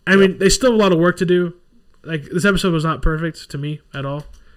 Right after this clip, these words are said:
Speaker 1: Uh, they could, s-, they still need things to be better, but it's definitely a shining moment to where season two, if they can continue to ride off this, get, continue just, like, continue to immensely get better. Oh, I, I could definitely see some stars coming up.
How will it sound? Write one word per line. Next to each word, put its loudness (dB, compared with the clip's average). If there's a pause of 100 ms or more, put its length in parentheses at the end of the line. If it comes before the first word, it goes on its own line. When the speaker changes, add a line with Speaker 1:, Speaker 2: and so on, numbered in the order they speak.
(200)
Speaker 1:
Uh, -6
they -4
could, -8
s-, -8
they -8
still -4
need -6 (300)
things -6
to -4
be -2
better, -4
but -6 (440)
it's -6
definitely 2
a -4
shining -4
moment -6
to -10
where -10 (680)
season 0
two, 0 (400)
if -12
they 0
can 0
continue 0
to -2
ride 0
off 0
this, -4 (360)
get, -4 (180)
continue -2
just, -4
like, -6
continue -2
to 0
immensely -2
get -2
better. -6 (580)
Oh, -6
I, -6
I -4
could -8
definitely -8
see -10
some -12
stars -10
coming -14
up. -16